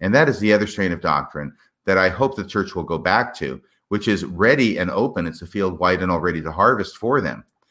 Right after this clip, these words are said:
in order to accept gay marriage, because there's nothing that Joseph Smith said. You would think that the last thing he said about it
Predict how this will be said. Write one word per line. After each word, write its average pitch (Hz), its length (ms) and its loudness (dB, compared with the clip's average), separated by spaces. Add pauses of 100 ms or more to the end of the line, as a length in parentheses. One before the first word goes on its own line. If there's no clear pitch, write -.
(260)
in 101 140 2
order 104 200 4
to 98 260 -2
accept 82 360 -2
gay 87 160 -2
marriage, 82 460 0
because 85 480 -2 (400)
there's 101 240 4
nothing 110 560 2
that 87 160 -4
Joseph 101 240 0
Smith 123 240 -4
said. - 120 -6
You 104 120 2
would 104 140 2
think 170 200 2
that 113 100 -2
the 95 80 0
last 95 300 2
thing 98 140 2
he 85 80 2
said 90 260 2
about - 280 -4
it - 40 -20